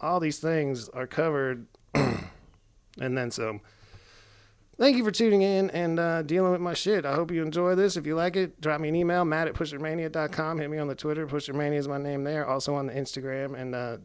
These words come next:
don't bother me on the Facebook. My name's Matt Sanzala. This is Talk So Real with Matt Sanzala.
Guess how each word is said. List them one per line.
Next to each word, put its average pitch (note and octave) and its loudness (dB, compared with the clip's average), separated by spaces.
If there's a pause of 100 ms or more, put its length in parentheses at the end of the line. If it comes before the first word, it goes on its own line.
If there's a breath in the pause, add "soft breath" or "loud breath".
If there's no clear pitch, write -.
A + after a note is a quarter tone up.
don't C3+ -4
bother B2+ -2
me B2 -6
on A#2+ -4
the A2 -6
Facebook. A#2 -6 (680 soft breath)
My G#3+ 4
name's G3 8
Matt G3+ 2
Sanzala. F#3+ 4
This D#3+ 0
is D#3 0
Talk F3+ 2
So E3 0
Real F#3 6
with F3 2
Matt F#3 0
Sanzala. F#3 2